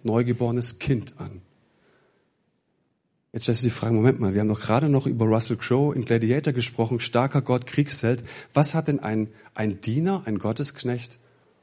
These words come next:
und ein Baby mit einem starken Gott zu tun? Wollt ihr es erfahren? Ich erzähl's euch. Diese zwei Bilder, die stellen alle unsere Vorstellungen von einem starken Gott auf den Kopf, aber ich muss euch sagen,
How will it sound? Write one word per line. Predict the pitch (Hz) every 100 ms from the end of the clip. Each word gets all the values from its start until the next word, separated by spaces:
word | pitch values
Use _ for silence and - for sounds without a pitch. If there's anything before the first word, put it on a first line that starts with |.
| _ -
und | 113 -
ein | 98 92
Baby | 135 113 110 123 - _ -
mit | 110 139 -
einem | 92 101 107 110 -
starken | - 104 104 107
Gott | 117 117
zu | -
tun? | - 95 87 92 _ _ _ _ _ _ _ _ _ _ _ _ _ _ -
Wollt | 113
ihr |
es | 107
erfahren? | 101 - 113 143 - - _ _ -
Ich | 104
erzähl's | 110 - 117 -
euch. | - 87 - _ _ _ - - - - - _ _ _ _ _ -
Diese | 202 196
zwei | 180 - 160
Bilder, | 151 160 151 - 107 123 - _ _ _ _
die | 127
stellen | 123 - 123 135 160 165 - _
alle | 120 151 170
unsere | 147 -
Vorstellungen | 120 - 139 135 - 101 98 104 107
von | - 113
einem | 104 104
starken | - 113 123 123
Gott | 107 120
auf | 113 113
den | 101 87
Kopf, | 131 131 - -
aber | 107 117
ich | 107
muss | 127
euch | - 104
sagen, | - 120 110 104